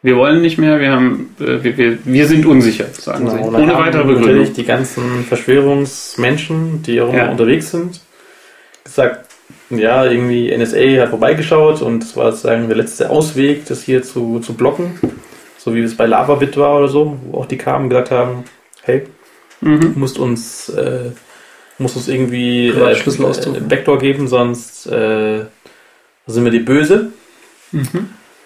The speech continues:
Speaker 2: Und, ähm, naja, und inzwischen hat, haben sie die einfach, also angeblich haben sie ja gemeldet, weil die sind ja a-, anonym, ähm, und haben gemeint, ja, nee, sie haben keinen Bock mehr.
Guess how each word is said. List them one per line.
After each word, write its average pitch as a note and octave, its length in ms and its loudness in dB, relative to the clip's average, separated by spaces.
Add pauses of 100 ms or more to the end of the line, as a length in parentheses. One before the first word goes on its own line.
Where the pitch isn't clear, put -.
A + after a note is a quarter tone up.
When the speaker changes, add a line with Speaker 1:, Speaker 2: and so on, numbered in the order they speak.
Speaker 2:
Und, A#2 680 0 (240)
ähm, A2 1080 -2 (1400)
naja, A2+ 360 0
und C3 80 -2
inzwischen C3 260 0
hat, A2+ 180 0
haben A2+ 120 0
sie A#2+ 80 4
die A2+ 80 2
einfach, A#2 300 -2
also A2+ 200 -2
angeblich B2 380 0
haben B2 120 0
sie A#2+ 80 2
ja B2 80 4
gemeldet, A#2+ 400 2
weil A#2 60 -2
die A2+ 60 -8
sind C3 140 -6
ja B2+ 120 0
a-, B2+ 180 -2
anonym, C#3 600 0 (280)
ähm, C3 880 -2 (600)
und B2 400 -2
haben A#2 120 -2
gemeint, A2 380 -2 (300)
ja, G#2 200 -2
nee, G#2 380 -8
sie G#2 80 -6
haben G2 60 -6
keinen F#2+ 100 -8
Bock - 140 -8
mehr. - 160 -12